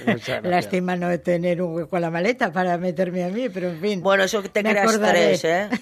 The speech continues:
Speaker 3: ¿eh? Te crea estrés, porque no es lo mismo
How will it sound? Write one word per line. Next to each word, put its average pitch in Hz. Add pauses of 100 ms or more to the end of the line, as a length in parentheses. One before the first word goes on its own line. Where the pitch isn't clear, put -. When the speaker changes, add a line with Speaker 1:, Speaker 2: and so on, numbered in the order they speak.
Speaker 3:
¿eh? 247
Te 170
crea 185
estrés, 165
porque 147
no 165
es 175
lo 196
mismo 160